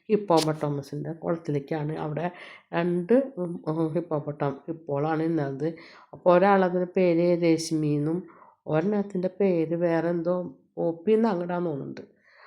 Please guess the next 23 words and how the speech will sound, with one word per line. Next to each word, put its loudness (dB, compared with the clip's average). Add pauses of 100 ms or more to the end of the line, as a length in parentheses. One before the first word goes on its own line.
(120)
അങ്ങനെ -8
കറക്റ്റ് 2
അറിയില്ല. 2
രശ്മി 2
എന്നുള്ള 4
കാര്യം 2
എനിക്കറിയാം. -6 (580)
പിന്നെ 2
ദേ 4 (200)
അവിടെ -4 (120)
പിന്നെ -2 (280)
അത് -8
കഴിഞ്ഞിട്ട് -2
നമ്മൾ -4
ദേ -2
ഇവിടെ -4
ഇറങ്ങിയപ്പോ -8
ദേ -10 (540)
കൊക്കോ, -4 (160)
ഉം, -2
മറ്റേ -2 (140)
എമു 0
പക്ഷി -2